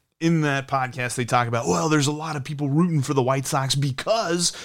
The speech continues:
they hate the Astros still. They still, still think they're a bunch of cheaters.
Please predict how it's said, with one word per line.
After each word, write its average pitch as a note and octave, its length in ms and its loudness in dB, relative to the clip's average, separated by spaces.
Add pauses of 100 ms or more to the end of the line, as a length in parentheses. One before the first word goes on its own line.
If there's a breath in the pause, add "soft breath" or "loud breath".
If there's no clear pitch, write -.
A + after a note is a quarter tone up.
they F#3+ 140 6
hate G3 320 0
the G#3 100 -2
Astros B3 520 4
still. F#3+ 280 -2
They F#3+ 140 -2
still, G3 200 -10
still G#3 280 0
think A3 160 -2
they're G#3+ 120 6
a G#3 60 4
bunch G#3+ 220 2
of E3 60 -2
cheaters. G#3 420 -2